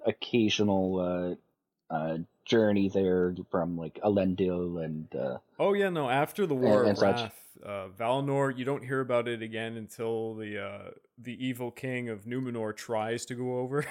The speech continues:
Speaker 2: <laughs> and he just gets
Speaker 1: Yeah.
Speaker 2: completely destroyed. But, uh,
Speaker 1: But I mean, like, in the Sil-, uh, Silmarillion as well, and, uh,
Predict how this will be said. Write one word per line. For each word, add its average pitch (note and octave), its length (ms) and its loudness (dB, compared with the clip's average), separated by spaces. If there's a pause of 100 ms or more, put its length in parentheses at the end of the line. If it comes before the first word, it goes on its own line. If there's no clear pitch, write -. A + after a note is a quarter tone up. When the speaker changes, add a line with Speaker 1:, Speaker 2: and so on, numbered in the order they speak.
(100)
Speaker 2:
<laughs> D3+ 160 -4
and D#3 140 -2
he D3+ 100 -10
just - 260 -8
gets C#3+ 240 -4
Speaker 1:
Yeah. A#2 260 6
Speaker 2:
completely - 360 -8
destroyed. A2+ 520 -6 (760)
But, A#2 240 -2
uh, G#2+ 300 -2 (220)
Speaker 1:
But F#3 120 8
I - 20 8
mean, G#3 160 6
like, G3+ 200 6
in F#3+ 280 6
the F#3 160 8
Sil-, F3 320 4
uh, C3 280 8
Silmarillion B2+ 840 6 (100)
as G2 200 -4
well, G#2 420 8
and, F#2+ 240 2
uh, F#2 260 -4